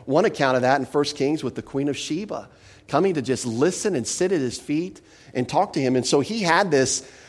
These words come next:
this greatness. Now, one of the reasons, um, that I believe he brings this up here is he's kinda giving his resume again, okay? 'Cause he's gonna give a conclusion on life. He wants you to know that you can trust him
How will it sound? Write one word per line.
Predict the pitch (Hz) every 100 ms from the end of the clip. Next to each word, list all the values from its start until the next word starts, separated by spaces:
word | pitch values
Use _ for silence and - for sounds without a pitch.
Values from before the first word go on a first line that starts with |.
| - _
this | 156 156
greatness. | 160 180 220 127 127
Now, | 147
one | 139 190
of | 247
the | 190
reasons, | 139 160 233 151 143 - - - - _ _ _ _ _ _ _ _ - _ - - _
um, | 151 156 139 139 120
that | 139 156
I |
believe | 151 160 165
he | 190
brings | 135 147 180 -
this | 147 - -
up | 208 -
here | 147
is | 135
he's | 135 123
kinda | - 311 262
giving | 147 147 143
his | 113
resume | 117 143 160 180 143
again, | 107 107 107 117 - _ _ _ -
okay? | 110 123 156 - - - -
'Cause | 240
he's | 170
gonna | 240 311
give | 294
a | 240
conclusion | 165 147 190 262 233
on | 208 165
life. | 180 208
He | 175
wants | 160 196 277 -
you | 233
to |
know | 180 202
that | 185
you | 147 190
can | 180
trust | 151 - 185 - -
him | 180